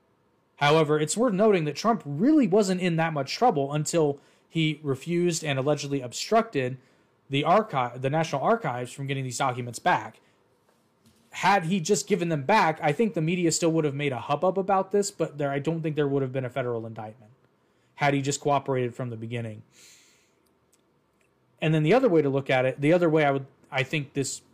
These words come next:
should or could or ideally would go, is they say, "Okay, in the interest of fairness,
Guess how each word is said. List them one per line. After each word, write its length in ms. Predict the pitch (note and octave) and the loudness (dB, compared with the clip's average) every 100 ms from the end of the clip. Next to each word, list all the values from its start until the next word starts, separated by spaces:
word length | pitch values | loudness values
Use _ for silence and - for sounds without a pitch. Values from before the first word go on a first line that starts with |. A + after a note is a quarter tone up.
| _ _ | _ _
should 580 | - - - E3+ D#3+ D3+ | -8 -6 0 4 4 4
or 160 | B2+ | 0
could 380 | - - D#3 D3 | -4 2 4 4
or 220 | C3+ B2 A#2 _ _ _ _ | 0 -4 -10 _ _ _ _
ideally 440 | C#3 B2 D3+ C3 B2 | -4 0 0 -2 -2
would 280 | C#3 C3 | 0 0
go, 440 | A#2+ D3+ C#3 A#2 A#2 _ _ _ _ | 0 2 2 0 -4 _ _ _ _
is 400 | D3+ C#3+ C#3 - | 0 2 2 -2
they 160 | - D3+ | -4 -4
say, 200 | C3+ D3+ | 0 2
"Okay, 360 | F3+ F#3 B2 A2+ _ _ _ _ _ _ _ _ _ _ _ _ | 2 0 -4 -6 _ _ _ _ _ _ _ _ _ _ _ _
in 160 | D#3+ D3 | -2 0
the 120 | E3+ | 2
interest 280 | A3 B3+ - | 0 0 -4
of 100 | - | 0
fairness, 540 | F3+ A#2 G#2 - - | -2 -2 -10 -18 -20